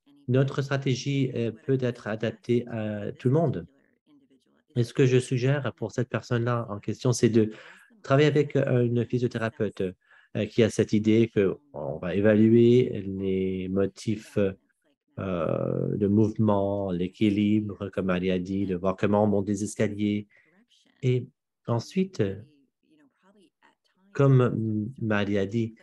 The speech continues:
avec le programme Stepping Stones, elle a probablement pris les petits pieds, euh, pour les aider, euh, à forcer d'utiliser l'autre jambe, la mauvaise jambe. Alors, des fois, il faut faire ça, hein.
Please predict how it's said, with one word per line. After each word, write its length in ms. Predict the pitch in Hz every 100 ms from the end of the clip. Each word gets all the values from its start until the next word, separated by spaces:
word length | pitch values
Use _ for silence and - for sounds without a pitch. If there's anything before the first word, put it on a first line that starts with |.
| _ -
avec 260 | 104 104 107
le 60 |
programme 380 | - 98 98 98
Stepping 280 | - 95 92
Stones, 260 | 95 101 95 - - _
elle 100 | 110
a 60 | 107
probablement 380 | 113 117 113 110
pris 180 | -
les 100 | 139
petits 220 | 131 - 123
pieds, 340 | - 113 - _ _ _ -
euh, 100 | 104
pour 340 | - 117 110
les 280 | 104 110 110
aider, 360 | 113 110 98 - _ _ _ _ _ _ -
euh, 380 | 110 101 98 98 -
à 460 | 117 104 101 101 - - 113
forcer 880 | - 131 113 - - - 127 131 113
d'utiliser 580 | 107 - - 107 107
l'autre 720 | 104 107 110 110 - 101 95 -
jambe, 560 | 90 90 80 76 80 80 _ -
la 200 | 92 92
mauvaise 460 | 92 90 80 85
jambe. 260 | 78 71 73
Alors, 240 | 90 90
des 100 | 117
fois, 160 | 127 156
il 60 | -
faut 140 | 117
faire 140 | 135
ça, 260 | 135 160 110
hein. 120 | 139